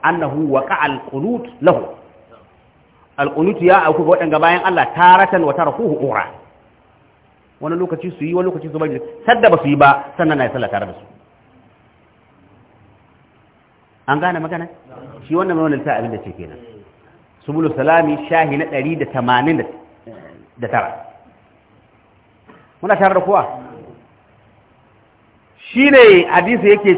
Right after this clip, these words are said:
cewa, "Wa an Anasin anna Rasulullah sallallahu alaihi wasallam qanata shaharan ba'da ruku' yad'u ala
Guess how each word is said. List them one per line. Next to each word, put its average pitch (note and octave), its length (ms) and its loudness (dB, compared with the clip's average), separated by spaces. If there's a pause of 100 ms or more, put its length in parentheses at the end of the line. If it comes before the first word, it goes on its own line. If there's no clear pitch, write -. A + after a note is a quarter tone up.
cewa, F3+ 580 6
"Wa D#3 160 0
an G#3+ 140 2
Anasin G3 600 2
anna G3 220 0
Rasulullah F3 540 0
sallallahu F3+ 240 0
alaihi D3+ 160 -2
wasallam E3+ 400 0
qanata D#3 400 0
shaharan E3+ 420 2
ba'da E3 320 2
ruku' D3 380 -2
yad'u D#3+ 440 -2
ala D3+ 360 0